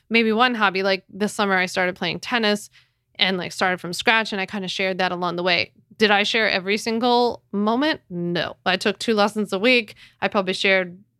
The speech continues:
once a week. I was playing multiple other times a week, you know, like,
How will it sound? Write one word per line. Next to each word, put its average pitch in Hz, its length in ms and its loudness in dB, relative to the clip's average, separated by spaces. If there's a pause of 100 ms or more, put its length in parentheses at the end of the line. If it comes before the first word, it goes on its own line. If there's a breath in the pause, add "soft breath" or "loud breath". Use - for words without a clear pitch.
(260)
once 202 640 0
a 311 100 2
week. 294 280 2
I 202 160 4
was 208 140 -2
playing 233 360 2
multiple 220 460 -2
other 214 180 0
times 208 360 -2
a 202 40 -4
week, 196 160 0
you 196 80 -4
know, 190 140 0
like, 175 220 0